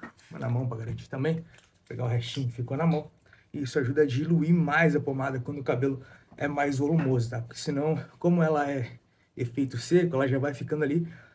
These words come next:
Logo quando coloca no cabelo, ela já vai meio que secando. Então, a pomada ajuda a diluir bem melhor quando tá com água, né? E eu tenho que lembrar de passar agora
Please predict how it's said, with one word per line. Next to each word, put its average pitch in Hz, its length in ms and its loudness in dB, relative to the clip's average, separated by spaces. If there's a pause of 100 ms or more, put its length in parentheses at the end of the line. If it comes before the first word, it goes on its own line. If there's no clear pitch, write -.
(220)
Logo 143 320 -2
quando 143 560 -2 (320)
coloca 135 360 -4
no 139 80 -4
cabelo, 139 260 -2
ela 147 80 0
já 147 80 0
vai 143 140 -2
meio 143 140 -4
que 147 320 -4
secando. 139 580 -2
Então, 117 240 -2
a - 40 -4
pomada 135 560 -4 (680)
ajuda 131 460 -4
a 123 60 -6
diluir 139 300 -2
bem 139 140 -4
melhor 143 260 -2
quando 151 180 -4
tá 135 160 -4
com 143 240 -4
água, 117 320 -2
né? 104 120 -10 (180)
E 123 60 -2
eu 127 80 0
tenho 139 180 -6
que 127 60 -10
lembrar 165 380 6
de 165 80 2
passar 151 320 -2
agora 151 360 0